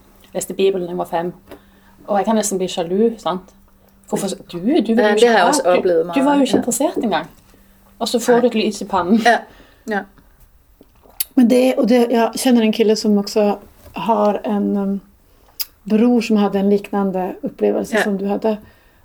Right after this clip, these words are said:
Speaker 3: Och han sa det att jag, jag kan inte tro, för att om min bror får den typen av, liksom, kontakt med Gud, men jag inte får det, då måste det betyda att Gud inte vill ha mig.
Speaker 2: Mhm.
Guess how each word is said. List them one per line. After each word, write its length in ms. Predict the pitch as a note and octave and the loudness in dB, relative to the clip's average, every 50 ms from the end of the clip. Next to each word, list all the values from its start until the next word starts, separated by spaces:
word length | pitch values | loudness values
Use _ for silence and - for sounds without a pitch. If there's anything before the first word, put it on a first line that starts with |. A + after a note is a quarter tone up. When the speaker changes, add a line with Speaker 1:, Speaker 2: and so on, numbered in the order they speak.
| _ _ | _ _
Speaker 3:
Och 280 | - A3+ A3 A3 - - - | 0 2 2 2 0 -4 -6
han 300 | G#3+ G#3+ A#3+ A3+ G#3+ G#3+ | -2 0 0 2 2 0
sa 140 | A3 G#3+ | 0 0
det 60 | G3 G3 | -2 0
att 100 | G3 - | 0 -2
jag, 160 | G#3 G#3 - | -2 0 2
jag 260 | A3+ A3+ A#3+ A#3 A#3 | 2 2 2 0 -2
kan 180 | - G#3 F#3+ F#3+ | -4 -6 -6 -6
inte 140 | F#3 - | -6 -8
tro, 240 | G3 - A3 G#3+ G3 | -6 -2 -2 -2 -2
för 180 | G3 - - G#3 | -2 -4 -4 -4
att 240 | G3+ G3+ - - - - _ _ _ | -4 -6 -8 -16 -20 -20 _ _ _
om 520 | - A#3 A3 G#3+ G#3 G3+ G3+ B3 D4 D4 - _ _ _ _ _ | -4 0 2 2 4 4 2 0 -2 -6 -10 _ _ _ _ _
min 280 | - G#3+ A3 G#3+ G#3 G#3 | 0 2 2 2 2 2
bror 280 | G#3+ A3 G#3+ G3 F#3 F#3 | 2 2 2 0 0 -4
får 220 | - - G#3 F#3+ | -6 -6 -4 -2
den 240 | F#3+ G3+ G3 F#3+ F#3 | -2 -2 -2 -2 -4
typen 600 | - - A3 G#3 G#3 - - F#3+ F#3 F3+ - - - _ | -4 -2 -2 -2 -4 -6 -6 -6 -4 -4 -6 -8 -10 _
av, 340 | - G3 F#3+ F#3+ F#3 F#3 F#3 - _ _ _ _ _ _ _ _ _ _ _ _ _ _ _ _ _ _ _ _ _ - | -10 -10 -8 -8 -10 -12 -14 -18 _ _ _ _ _ _ _ _ _ _ _ _ _ _ _ _ _ _ _ _ _ -10
liksom, 260 | A3+ F#3+ - G3 F#3 | -8 -6 -6 -6 -6
kontakt 480 | - G3 F#3 - - G#3 G3+ - - - | -4 -6 -6 -4 -4 -6 -6 -6 -8 -6
med 120 | G3+ F#3+ | -4 -2
Gud, 240 | G3+ G#3 G3+ G3 A#3+ | 0 0 0 0 0
men 200 | G#3+ G3+ F#3+ F#3+ | 0 0 0 2
jag 220 | G#3+ G#3 G3 F#3+ | 0 0 0 -2
inte 180 | F#3 F3+ - A3 | -4 -6 -8 -10
får 180 | - G#3 G3+ G3 | -8 -6 -8 -6
det, 80 | G3+ | -6
då 80 | G3 G#3+ | -4 -4
måste 240 | G3 G#3+ G3+ - G#3 | -2 -2 -2 -4 -4
det 40 | G#3 | -4
betyda 160 | F#3 G#3+ G#3 | -4 -4 -4
att 60 | G3+ | -2
Gud 200 | - A3 G#3+ G#3 | -2 -2 0 0
inte 220 | A3+ G#3+ G3+ - A3+ | 0 -2 -2 -2 -2
vill 120 | A#3 G#3+ | -2 -2
ha 160 | A3 A3+ A3+ | -2 -2 -2
mig. 280 | A3+ G#3+ D4+ B3+ A3 - _ _ _ _ _ | -2 -2 -4 -4 -8 -10 _ _ _ _ _
Speaker 2:
Mhm. 420 | - A3+ A3+ G#3+ G#3 G#3 G#3 A#3 | -2 -2 0 0 -2 -6 -12 -14